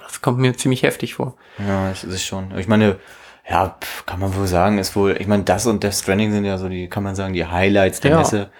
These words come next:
Speaker 2: Also jetzt nicht nur unsere, sondern, ähm, wahrscheinlich die von der Allgemeinheit.
Speaker 1: Allgemein auf jeden Fall. Ja. Ja, dann waren wir noch eben, ähm, bei E A auf der Standparty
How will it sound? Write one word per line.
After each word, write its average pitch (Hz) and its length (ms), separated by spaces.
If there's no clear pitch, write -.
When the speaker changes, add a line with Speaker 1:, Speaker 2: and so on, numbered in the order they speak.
Speaker 2:
Also 95 200
jetzt 92 180
nicht 104 140
nur 90 120
unsere, 98 400
sondern, 90 440
ähm, 90 320
wahrscheinlich 90 300
die - 120
von 98 180
der 76 100
Allgemeinheit. 107 300
Speaker 1:
Allgemein 117 300
auf 113 160
jeden 113 140
Fall. 117 260
Ja. - 180
Ja, 139 280
dann 113 220
waren 131 200
wir 151 320
noch 143 280
eben, 143 360
ähm, 139 580
bei - 120
E 139 260
A 151 40
auf 131 100
der 120 120
Standparty 123 680